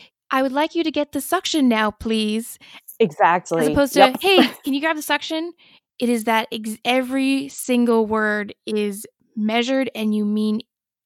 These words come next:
Speaker 1: each thing that you say because you are
Speaker 2: Yes.
Speaker 1: flipping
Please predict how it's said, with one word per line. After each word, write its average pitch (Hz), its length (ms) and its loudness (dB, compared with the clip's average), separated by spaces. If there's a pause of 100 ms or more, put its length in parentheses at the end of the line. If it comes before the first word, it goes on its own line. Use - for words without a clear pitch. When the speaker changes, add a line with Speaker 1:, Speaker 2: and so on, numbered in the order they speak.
Speaker 1:
each 254 240 -4
thing 226 240 -2
that - 80 -6
you 208 120 -10
say - 320 -10 (340)
because 220 320 -2
you 233 160 4
are 208 100 -2
Speaker 2:
Yes. - 200 -14 (200)
Speaker 1:
flipping 233 600 -4